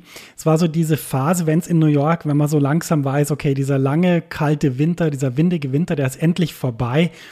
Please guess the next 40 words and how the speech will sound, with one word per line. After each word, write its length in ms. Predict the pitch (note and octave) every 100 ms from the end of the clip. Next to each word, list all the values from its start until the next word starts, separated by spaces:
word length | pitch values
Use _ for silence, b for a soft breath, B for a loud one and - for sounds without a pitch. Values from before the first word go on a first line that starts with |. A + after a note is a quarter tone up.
| B -
Und 80 |
jetzt 240 | C3+ D#3+ -
geht's 240 | D3+ -
richtig 300 | D#3 - C3
los. 240 | C3+ F3 -
Dann 100 | D3+
explodiert 460 | C#3 - C#3 D#3
innerhalb 340 | D3+ E3 D#3 -
von 160 | C3
wenigen 380 | C#3+ D#3+ D3+ B2
Wochen 260 | D3 - E3
total 380 | D3 C#3+ D3+
alles, 360 | - D3+ G#3+ -
ja. 220 | D3 F#3+ -
<laughs> 80 | -
Dann 140 | D#3
ist 180 | E3+ -
total 400 | E3+ - D#3+ F#3+ B B B
super 440 | - - G#3+ E3+ D#3
sonnig 440 | C#3+ D#3 G3+ G3
und 140 | D3 C#3+
super 240 | D#3+ D3
schön. 320 | - D3 D#3+ B B B B2+ -
Und 100 | D3+
es 100 | -
sind 140 | G3
einfach 240 | D#3 E3
so 120 | - E3
Tage, 480 | C#3+ C#3 F#3 F3+
wo 100 | C#3+
man, 180 | D3+ E3
keine 220 | - E3
Ahnung, 140 | D3+ D#3
aus 100 | D3
der 100 | D3+
Subway 400 | - F3+ E3 E3+
steigt, 440 | - C#3 D#3 -
nach 120 | D#3 -
oben 380 | D#3+ E3 E3+
geht, 340 | D3+ D3+ D#3